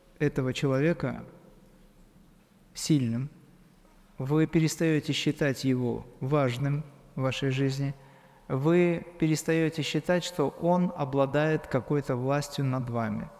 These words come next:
Просто перестаете это делать. Потому что вы понимаете, что у него связи с Богом нет, а у вас она есть. И я сейчас даю установки, которые должны сработать. У вас есть связь с Богом.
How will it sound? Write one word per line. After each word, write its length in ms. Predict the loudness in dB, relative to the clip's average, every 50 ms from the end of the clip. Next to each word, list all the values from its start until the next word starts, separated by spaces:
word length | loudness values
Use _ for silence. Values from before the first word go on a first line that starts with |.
| -20 -20 -20 -20 -20 -20 -20 -20 -20 -20 -20 -20 -20 -20 -20 -20 -20 -20 -20 -20 -20 -20 -20 -20 -20 _ -20 -20 -20 -20 -4 0
Просто 280 | 0 0 2 0 -2
перестаете 480 | 0 0 0 0 2 2 2 2 0 -2
это 160 | -4 -4 -2
делать. 460 | -2 -2 -2 -2 -4 -8 -12 -16 -20 -20 -20 -20 -20 -20 -20 -20 _ _ _ -20 -20 -20 -20 _ _ -20 -20 _ _ -20 -20 -20 _ _ -4
Потому 300 | -2 0 2 4 4 2
что 180 | 2 2 2 2
вы 100 | 2 0
понимаете, 540 | 0 2 2 2 2 2 2 0 -2 -4 -6
что 200 | -4 -2 -2 0
у 60 | 0
него 200 | 0 2 0 0
связи 640 | 0 2 2 4 4 4 4 2 0 -2 -2 -4 -6
с 120 | -6 -6 -2
Богом 400 | 0 0 0 0 0 0 2 2
нет, 300 | 4 2 2 0 -4 -12 -18 -20 -20 -20 -20 -20 -20 -20 -12 -6
а 100 | -4 -2
у 80 | 0
вас 220 | 0 -2 -2 -2 -2
она 160 | -2 -2 0
есть. 440 | 0 0 -2 -2 -4 -8 -14 -18 -20 -20 -20 -20 -20 -20 -20 -20 -20 -20 -20 -20 -20 -20 _ -20 -20 -20 -20 _ _ -20 -20 -20 -20 -20 -20 -20 -20 -20 _ _ -10 -2
И 80 | 2 2
я 100 | 2 2
сейчас 340 | 2 -2 0 2 2 2
даю 240 | 4 4 4 4 4
установки, 480 | 2 0 -2 0 2 2 2 2 0 -2
которые 320 | -2 -2 -2 -2 -2 0
должны 300 | 0 0 0 -2 -2 -4
сработать. 640 | -4 -2 -4 -4 -2 -4 -6 -6 -6 -10 -14 -16 -18 -20 -20 -20 -20 _ -20 -20 -20 _ _ -20 -20 -20 -20 -20 -20 -10 -6
У 80 | -2 2
вас 240 | 2 2 4 4
есть 140 | 2 2 2
связь 240 | 2 2 4 4 2
с 40 | 2
Богом. 500 | 0 0 0 0 0 0 -2 -2 -4